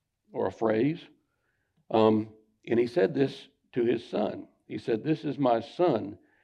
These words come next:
in whom I am well pleased." But that just doesn't have the same thing when I walk up to Jason after he gets an A on his test and I say, "Jason, I'm very well pleased with you."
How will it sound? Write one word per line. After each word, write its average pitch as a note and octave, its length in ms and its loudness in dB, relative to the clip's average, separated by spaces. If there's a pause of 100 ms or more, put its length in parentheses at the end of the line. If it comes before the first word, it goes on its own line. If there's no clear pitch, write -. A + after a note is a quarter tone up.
(160)
in A#2 120 -8
whom B2 260 -2
I A2 140 2
am G2+ 160 0
well A#2+ 260 4
pleased." - 720 -2 (760)
But A#2+ 140 4
that C#3+ 200 2
just E3+ 220 -6 (340)
doesn't C#3 340 -6 (300)
have C#3 280 -10
the G#2+ 100 -14
same C3+ 380 -8
thing C3+ 280 -6
when G#2+ 80 -4
I G#2 80 -2
walk A2+ 320 -2
up A#2 180 -4
to G#2 80 -12
Jason A#2+ 460 -6
after G2+ 360 -10
he G2 80 -8
gets A2+ 280 -12
an - 220 -14
A C3 240 -2
on G#2 160 -6
his G2+ 260 -16 (480)
test C3 420 -6
and A2+ 80 -12
I A2+ 120 -10
say, - 320 -16
"Jason, - 460 -12 (120)
I'm G2+ 300 -14
very D3 180 -10
well A2+ 220 -8
pleased E3 400 -12
with G#2+ 200 -18
you." - 180 -20